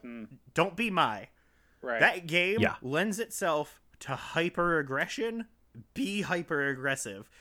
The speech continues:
Speaker 2: Like, I am just sprinting around at five thousand miles an hour doing
Speaker 1: Oh,
Speaker 2: knee
Speaker 1: so it's like
Speaker 2: slides,
Speaker 1: a Metal Gear Rising.
Speaker 2: decapitating dudes to regenerate forty percent H P. It's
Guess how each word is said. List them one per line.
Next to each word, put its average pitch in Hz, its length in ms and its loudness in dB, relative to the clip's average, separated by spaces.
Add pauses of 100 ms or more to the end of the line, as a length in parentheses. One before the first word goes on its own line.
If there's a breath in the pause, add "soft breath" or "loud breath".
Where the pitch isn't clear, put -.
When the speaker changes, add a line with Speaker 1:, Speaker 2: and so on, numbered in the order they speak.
(180)
Speaker 2:
Like, 143 320 2 (220)
I 233 140 6
am 196 120 2
just 135 300 -4
sprinting 240 500 0
around 156 400 4
at 143 160 -4
five 208 340 0
thousand 196 380 0
miles 175 320 0
an 147 60 0
hour 131 300 4
doing 160 360 2
Speaker 1:
Oh, 196 80 8
Speaker 2:
knee 160 80 2
Speaker 1:
so 175 80 4
it's 156 160 2
like 147 200 6
Speaker 2:
slides, 147 120 6
Speaker 1:
a - 20 -4
Metal 143 200 4
Gear 135 100 6
Rising. 139 120 6
Speaker 2:
decapitating 131 400 2
dudes 131 300 -4
to 139 80 -2
regenerate 135 520 0
forty 143 240 -4
percent 139 340 -4
H 135 240 -8
P. 117 300 -6 (880)
It's 196 260 0